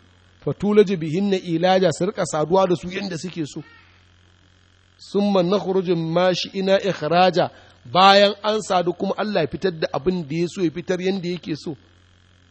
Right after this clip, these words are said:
"Fayanta jinna lana intaja," su rika haihuwa. Eh, iri-iri, a yau a haihu, gobe a haihu. <clears throat>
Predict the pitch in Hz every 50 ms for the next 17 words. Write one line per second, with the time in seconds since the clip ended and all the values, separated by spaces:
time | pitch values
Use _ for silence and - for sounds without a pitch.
0 | _ _ _ _ _ _ _ _ _ _ _ - 131 135 139 165 185 196 208 -
1 | - 175 156 131 120 180 190 190 190 190 185 180 160 156 151 151 160 175 180 185
2 | 196 - 175 156 139 - - 160 180 180 170 175 151 - - 160 190 - 170 156
3 | 156 175 190 180 165 165 170 170 165 - - - _ _ _ _ _ _ _ _
4 | _ _ _ 50 50 50 50 50 50 50 50 50 50 50 50 50 50 50 50 _
5 | _ _ _ _ _ _ _ _ _ _ _ _ _ - - 156 180 190 208 -
6 | - 240 233 214 214 247 214 220 214 196 190 - 135 139 160 170 - - 120 113
7 | 139 170 - 165 135 131 120 113 - - 147 147 156 160 160 - - 285 - 302
8 | 247